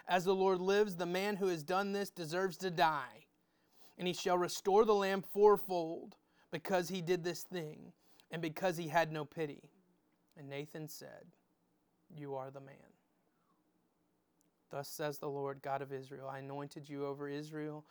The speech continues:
and you delivered out of s-, the hand of Saul. I gave you to your master's house and your master's wives into your arms, and you gave, and I gave you the house of Israel and Judah. And if this were too little, I would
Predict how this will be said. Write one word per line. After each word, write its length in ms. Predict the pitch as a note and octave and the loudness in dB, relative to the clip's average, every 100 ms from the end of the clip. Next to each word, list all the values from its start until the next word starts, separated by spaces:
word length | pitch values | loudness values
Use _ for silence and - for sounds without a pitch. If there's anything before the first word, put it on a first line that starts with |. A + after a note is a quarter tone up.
| - _ | -20 _
and 160 | D3 C#3+ | -14 -12
you 60 | |
delivered 520 | C#3+ D3 D3 D3 D3+ C#3+ | -8 -4 -2 -2 -4 -2
out 200 | C#3+ C#3+ | 0 0
of 80 | |
s-, 180 | C3 - - | -6 -14 -10
the 120 | D3 | -8
hand 220 | D3+ D3+ | -6 -6
of 140 | C#3+ C#3+ | -6 -8
Saul. 520 | - E3+ E3 E3 - _ _ _ _ _ _ C#3+ | -4 0 2 0 -6 _ _ _ _ _ _ -14
I 40 | |
gave 360 | B2 D3 D#3+ C#3+ | -4 -2 -2 -4
you 220 | D#3+ D3+ - - | -6 -6 -10 -16
to 100 | - | -6
your 100 | D3+ | -4
master's 480 | C#3+ D#3 D#3+ E3 D#3 | 0 -2 -2 -8 -2
house 260 | E3 D#3 D#3 | 0 0 -2
and 80 | |
your 100 | D3 | -4
master's 440 | D3 D3+ D#3 D#3+ D3+ | -2 -2 -2 -8 0
wives 300 | D3 D3 D3 | 2 2 0
into 260 | D3+ - | -6 -6
your 180 | E3 D#3 | -6 -4
arms, 440 | D3 D3+ D3+ D3+ - - - - | -2 -4 -4 -8 -16 -20 -20 -12
and 100 | D3+ | -8
you 100 | D#3 | -8
gave, 580 | D3 E3 E3 F3 F3+ - - - _ _ | -6 -4 0 0 -2 -8 -20 -20 _ _
and 140 | D#3+ D#3+ | -6 -4
I 60 | |
gave 240 | C#3+ D#3+ E3 | -2 -2 0
you 80 | D#3 | 0
the 80 | |
house 320 | C3+ E3 E3+ E3+ | 2 0 0 -2
of 100 | D#3+ | -2
Israel 460 | E3 E3+ E3+ E3 D#3+ | -2 -2 -2 -2 -2
and 240 | D#3+ D3+ | -4 -4
Judah. 420 | D3 C3+ C3+ - - _ _ _ _ _ _ - | -6 -8 -10 -16 -18 _ _ _ _ _ _ -14
And 280 | D3 C#3 C#3 | -10 -8 -8
if 200 | C#3 C3 - - D3 C#3+ | -8 -10 -16 -20 -16 -6
this 360 | D#3+ E3 - | -4 -4 -10
were 220 | D#3 D3 | -6 -6
too 380 | C3+ - E3+ F3+ | -6 -10 -8 -6
little, 480 | E3 D3+ C3+ - - _ _ _ _ _ _ _ _ _ | -4 -4 -4 -12 -18 _ _ _ _ _ _ _ _ _
I 80 | D#3 | -6
would 180 | C#3 | -6